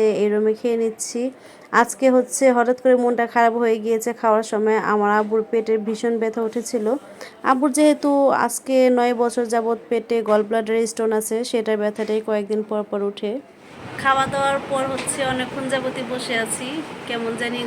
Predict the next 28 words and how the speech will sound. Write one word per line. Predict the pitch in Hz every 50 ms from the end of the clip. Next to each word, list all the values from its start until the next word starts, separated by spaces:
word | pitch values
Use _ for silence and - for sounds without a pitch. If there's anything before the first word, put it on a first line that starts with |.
| 226 233
ঘুম | 233 247 247 240 240 240
ঘুম | 233 285 277 262 254
ভাব | 254 247 226 220 240 240
লাগতেছে, | 254 254 - 269 247 - 269
আবার | 247 240 233 220 220 220
ঘুম | 226 220 220 220 226
আসতেছে | 226 - - 233 214 - 220
না। | 214 214 208 208 - - - - - - - - - - - - 247 226
বাইরে | 240 247 262 269 247 240 247 262
হচ্ছে | 254 247 - - 285 262
ওয়েদার | 254 233 226 226 233 226 254 254 247
দেখতেছি | 254 262 254 - 254 233 214 - - 247 240 240 240
আর | 214 202 214 220 214 226
বলতেছি | 226 226 226 226 226 233 240 226 220
যে | 226 214 -
কোথাও | 226 226 - 233 226 220 220 214
ঘুরতে | - 233 233 226 240 240 240
যেতে | 247 233 254
ইচ্ছা | 247 240 - - 233 214
করতেছে। | 226 214 220 - 220 - - 233 226 262 - - - - - - - - - - - - - -
আবার | 226 226 233 240 247
একটু | 247 254 240 -
পর | 254 247 247
পর | 254 254 247 233 -
বৃষ্টি। | 247 262 254 - - - 254 254 247 262 269 - - - - - - - - - - - - - - - - - - - - - - - - - - - - - - - - - 233
আম্মু | 240 247 247 247 247
হচ্ছে | 240 240 - - 262 262 247 247 247 240 226
দুপুরে | - 254 - - 240 233